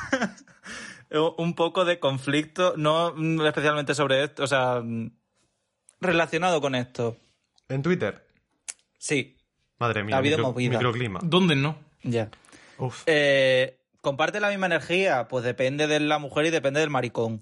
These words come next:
Speaker 2: Ahí está.
Speaker 1: Problema. Claro, aquí todos vivimos en nuestra pequeña burbuja. Entonces,
Speaker 2: Claro.
Speaker 1: las bromas de maricones y las bromas, que nosotros también hacemos bromas misóginas, no quiero decir que no.
Speaker 2: Sí, sí.
Speaker 3: Obvio.
Speaker 1: Pues en tu burbuja, pues no tienes problema porque la gente te conoce y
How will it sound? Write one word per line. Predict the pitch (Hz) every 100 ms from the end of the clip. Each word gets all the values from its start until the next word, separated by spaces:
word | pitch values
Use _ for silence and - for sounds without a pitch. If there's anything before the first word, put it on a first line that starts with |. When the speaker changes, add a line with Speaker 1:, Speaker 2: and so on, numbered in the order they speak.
| -
Speaker 2:
Ahí | 127 123
está. | 113 113 110 - _ _ _ _
Speaker 1:
Problema. | 147 143 143 156 143 117 107 101 _ _ _ -
Claro, | 165 147 120 110 -
aquí | 143 143 208
todos | 220 208
vivimos | 180 165 175 190
en | 160
nuestra | 131 135
pequeña | 123 131 139
burbuja. | 127 120 117 - 107 101 - -
Entonces, | 127 139 139
Speaker 2:
Claro. | 143 104 98
Speaker 1:
las |
bromas | 120 160 165 156
de | 165 165 160
maricones | 156 151 160 165 131 123 139
y | 127
las | 120
bromas, | 113 135 139 131
que |
nosotros | 131 117 123 131
también | 127 131
hacemos | 120 123 120
bromas | 123 123 123
misóginas, | 123 127 127 123 123
no | 131
quiero | 117 113
decir | 113 117
que | 117
no. | 113 - -
Speaker 2:
Sí, | 117
sí. | 101 135 - _ _ -
Speaker 3:
Obvio. | 120 117 120 170 _ _ -
Speaker 1:
Pues | 135 127 135
en | 139 135
tu | 127
burbuja, | 123 120 131 147 - 156 175
pues | 135
no | 120 113
tienes | 123 117
problema | 127 123 135 143 165
porque | 175 123 127 123 117
la | 117 113 113
gente | - 117 120
te | 123
conoce | 127 143 143 156 180 202 -
y | 139 131 120 117 113 110 107